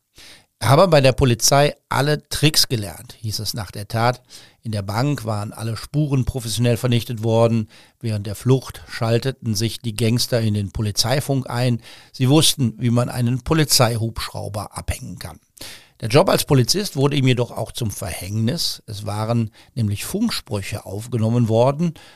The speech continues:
Unmittelbar nach dem Überfall war das erstmal nur die einzige echte heiße Spur, doch die führte tatsächlich dann zum Täter, denn ehemalige Kollegen erkannten Benoit an der Stimme. Das war aber längst noch nicht alles.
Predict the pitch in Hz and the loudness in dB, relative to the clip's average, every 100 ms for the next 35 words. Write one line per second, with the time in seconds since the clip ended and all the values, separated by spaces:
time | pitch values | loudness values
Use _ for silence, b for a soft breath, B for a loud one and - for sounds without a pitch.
0 | B - 123 139 135 127 113 117 110 107 | B -2 2 2 2 0 2 2 2 0
1 | 120 123 135 - 120 120 - 123 123 123 | 0 -2 -4 -2 0 2 4 4 4 0
2 | b - 110 110 - 120 127 117 113 113 | b -8 -4 -4 -2 -2 2 4 2 0
3 | - - 110 127 131 156 151 - _ - | -4 -4 0 2 4 2 0 -4 _ -2
4 | 123 - 135 117 117 - 123 - - 123 | -2 0 2 2 2 0 -4 -4 0 2
5 | 160 123 101 - 123 160 190 - 123 117 | 2 0 0 -2 -2 -2 -6 -8 -2 -2
6 | 123 117 113 - 101 - 117 - 95 107 | -2 -4 -6 -6 -8 -8 -10 -10 -10 -8
7 | 117 - 101 107 127 107 98 120 151 _ | -8 -4 -4 -2 -4 -4 -4 -4 -6 _
8 | _ _ 110 110 120 135 139 151 151 - | _ _ 2 6 8 6 4 -2 -2 2
9 | 107 101 98 110 123 - 131 - 107 104 | 2 2 0 0 -2 -2 -6 -2 -2 -2
10 | 110 113 139 120 113 95 85 95 _ - | -4 -4 0 2 2 0 -6 -14 _ -14
11 | 101 127 - - 90 - _ _ _ B | -8 -4 -4 -6 -10 -14 _ _ _ B
12 | B B B B B - 120 185 175 190 | B B B B B 0 4 6 6 4
13 | 185 156 135 107 - 113 156 - | 4 4 4 2 -2 -2 -2 -4